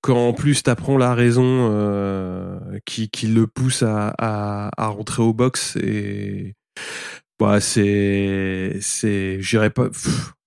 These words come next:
après, euh, ils ont tous dit, voilà, c'est une erreur humaine, c'est une erreur humaine, mais quand tu, déjà à ce niveau-là, c'est quand même très difficile à accepter. Euh, moi, j'aurais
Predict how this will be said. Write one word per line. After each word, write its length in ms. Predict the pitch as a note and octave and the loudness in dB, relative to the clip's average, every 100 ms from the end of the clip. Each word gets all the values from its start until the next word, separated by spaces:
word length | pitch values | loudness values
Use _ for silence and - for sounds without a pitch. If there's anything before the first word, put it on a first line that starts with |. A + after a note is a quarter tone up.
| - | -14
après, 340 | - A2 - A#2+ | -10 -8 -6 -4
euh, 420 | G#2+ G#2 G#2 G#2 | -4 -4 -4 -4
ils 420 | A#2 B2+ C3 C3+ C3+ | -2 0 0 2 0
ont 60 | |
tous 220 | C3+ C3 B2 | 0 -2 2
dit, 140 | C#3 | 4
voilà, 260 | C3 B2+ C3+ | 6 4 2
c'est 160 | - | 2
une 80 | A#2 | 2
erreur 280 | A2+ A#2 A#2 | 2 2 2
humaine, 240 | A#2+ C3 | 2 2
c'est 140 | A2+ A2+ | 0 0
une 80 | A2 | 0
erreur 260 | A2 A2 | 0 0
humaine, 240 | A2+ C3+ B2+ | 2 2 2
mais 120 | A2 | 0
quand 160 | A2 G#2+ | -2 -4
tu, 760 | - A2+ A2+ A2 G#2+ G#2+ G#2 | -2 0 0 0 -2 -2 -2
déjà 260 | A2 A#2 D3+ | 2 6 6
à 40 | |
ce 140 | D3 C#3 | 4 4
niveau-là, 240 | B2+ C#3+ | 6 4
c'est 140 | C#3 A#2+ | 4 0
quand 80 | A#2 | 0
même 140 | A2+ - | -2 -4
très 240 | - D#3 | 0 2
difficile 480 | C#3+ C3 B2 - B2+ | 2 0 -2 2 2
à 20 | |
accepter. 480 | A#2+ - A#2+ - F3 _ _ _ _ _ _ - - _ - | 2 2 0 4 2 _ _ _ _ _ _ -20 -20 _ -10
Euh, 500 | - G2 G2 G2 F#2+ F#2+ | -4 -2 -2 -2 -4 -4
moi, 140 | G#2 | -2
j'aurais 280 | G#2 G#2+ | 0 -2